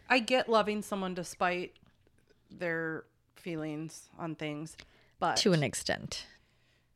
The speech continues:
Speaker 1: calling someone a good <laughs> person
Speaker 2: Right.
Speaker 1: after doing that.
Speaker 2: Mm-hmm.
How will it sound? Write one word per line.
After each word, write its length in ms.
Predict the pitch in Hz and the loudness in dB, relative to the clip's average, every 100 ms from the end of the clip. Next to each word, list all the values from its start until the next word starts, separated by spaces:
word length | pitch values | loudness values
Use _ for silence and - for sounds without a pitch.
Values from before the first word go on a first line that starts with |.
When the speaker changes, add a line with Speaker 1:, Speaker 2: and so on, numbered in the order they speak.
| _ _ _ - | _ _ _ -16
Speaker 1:
calling 340 | - 202 214 220 | -8 -4 -4 -4
someone 240 | 233 220 | -6 -6
a 60 | 208 | -4
good 260 | 226 226 | -6 -4
<laughs> 80 | - | -4
person 400 | 226 - - 294 - 339 - | 0 0 0 0 4 4 2
Speaker 2:
Right. 420 | 202 202 170 151 - - - _ | 6 12 12 12 0 -20 -20 _
Speaker 1:
after 400 | 269 262 - 254 | 6 6 0 -8
doing 480 | 226 220 208 196 190 | -6 -8 -8 -8 -6
that. 360 | 185 - - - | -4 -4 -6 0
Speaker 2:
Mm-hmm. 340 | 196 180 | 2 4